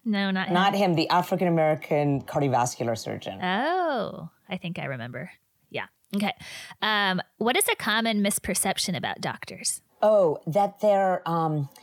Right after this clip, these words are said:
Speaker 2: really progressive. I actually think they're kinda conservative because they're really nervous, like, people, and they really want job security. So they get married really young, and they, um, are kind of nervous, conservative people.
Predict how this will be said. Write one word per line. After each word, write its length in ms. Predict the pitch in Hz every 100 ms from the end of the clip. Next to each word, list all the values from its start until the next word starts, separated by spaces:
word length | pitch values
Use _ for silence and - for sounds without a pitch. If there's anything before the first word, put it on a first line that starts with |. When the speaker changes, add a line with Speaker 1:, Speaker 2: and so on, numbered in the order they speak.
| - - - -
Speaker 2:
really 280 | 156 185 214
progressive. 580 | 185 151 151 156 120 107
I 120 | 135
actually 300 | 196 - 277
think 220 | 277 247
they're 100 | 202
kinda 260 | 180 180 165
conservative 640 | - 139 - 127 160 156
because 160 | 143 -
they're 100 | 139
really 420 | 113 127 139 151
nervous, 680 | 139 120 120 190 - - 147
like, 220 | 143 -
people, 340 | - - 156
and 80 | 156
they 80 | 135
really 320 | 123 127 135
want 200 | 135 127
job 240 | - 107 110
security. 580 | 165 160 180 185 214 190 - - -
So 160 | -
they 120 | 151 151
get 220 | 160 143
married 360 | 139 139 143
really 240 | 139 143 143
young, 440 | 143 139 143 143
and 360 | 147 139 135 127
they, 380 | 127 127 127 -
um, 360 | 131 123 120 117 - - -
are 140 | 143
kind 220 | - 151
of 60 | 135
nervous, 420 | 127 131 127 - - - -
conservative 520 | 143 120 127 117 113
people. 320 | - - -